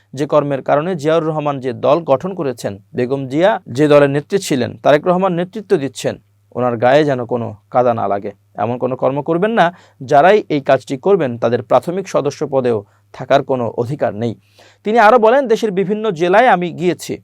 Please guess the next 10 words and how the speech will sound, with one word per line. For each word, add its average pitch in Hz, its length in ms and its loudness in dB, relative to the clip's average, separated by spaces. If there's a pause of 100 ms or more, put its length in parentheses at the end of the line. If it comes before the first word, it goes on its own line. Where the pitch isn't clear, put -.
সেখানে 185 360 -4
একটি 180 200 -6
বিষয় 147 260 -2
লক্ষ্য 170 380 -4
করলাম, 127 360 -4 (200)
আমাদের 127 320 -2
কিছু 147 180 -8
নেতা 147 400 0 (280)
হঠাৎ 190 420 -4
করে 117 280 -4